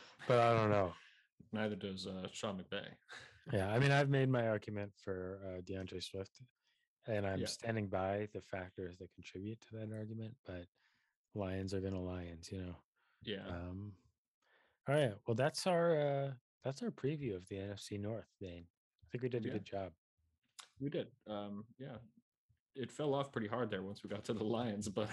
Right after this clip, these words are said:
Speaker 2: I think, uh,
Speaker 1: <laughs>
Speaker 2: I think for fantasy, we have to mention that there's a couple guys w-, worth looking at there, so.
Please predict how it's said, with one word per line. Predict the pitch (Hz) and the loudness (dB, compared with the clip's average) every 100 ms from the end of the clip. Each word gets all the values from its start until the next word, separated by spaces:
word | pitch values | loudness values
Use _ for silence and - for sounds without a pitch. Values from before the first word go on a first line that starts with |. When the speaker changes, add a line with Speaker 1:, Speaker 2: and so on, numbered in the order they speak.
| - | 0
Speaker 2:
I | |
think, | - - 135 120 | -2 2 4 6
uh, | 170 170 156 175 123 139 | 6 6 6 4 2 -2
Speaker 1:
<laughs> | - - 127 | -10 -8 -2
Speaker 2:
I | |
think | 131 139 | 0 0
for | 123 | -2
fantasy, | - 120 113 - 101 | 0 2 2 0 -2
we | 104 104 | -2 -2
have | 104 - | -2 -4
to | 98 95 95 | -4 -4 -4
mention | 95 92 95 92 | -6 -6 -6 -6
that | 95 - _ _ _ _ | -8 -12 _ _ _ _
there's | 160 185 127 | -6 -4 -2
a | |
couple | 107 104 | -2 -2
guys | 95 90 92 | -2 -2 -4
w-, | 101 - | -8 -4
worth | 104 - | -6 -4
looking | 101 95 | -8 -8
at | 92 - | -8 -8
there, | 95 95 | -10 -10
so. | - | -14